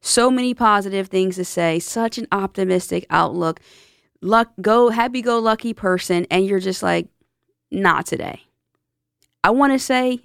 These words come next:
that that's okay. We're talking a little bit about toxic positivity and the role that that plays in our healing journey.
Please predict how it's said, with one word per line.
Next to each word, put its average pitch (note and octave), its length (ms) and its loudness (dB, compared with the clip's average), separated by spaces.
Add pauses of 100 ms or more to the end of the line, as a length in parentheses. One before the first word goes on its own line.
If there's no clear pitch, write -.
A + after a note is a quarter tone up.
that F3+ 240 -2
that's G3 320 0
okay. F#3+ 640 -4 (340)
We're G3+ 140 0
talking B3+ 400 0
a A3 60 2
little C4+ 320 2
bit B3+ 180 2
about G3+ 360 2
toxic A3 720 -6
positivity G#3 1040 -2 (240)
and F#3+ 180 2
the F#3+ 120 4
role F#3+ 320 2
that G#3 140 -2
that G3 240 -2
plays G#3+ 540 -2
in F#3 160 0
our F#3 140 4
healing F#3 400 -2
journey. E3 380 -8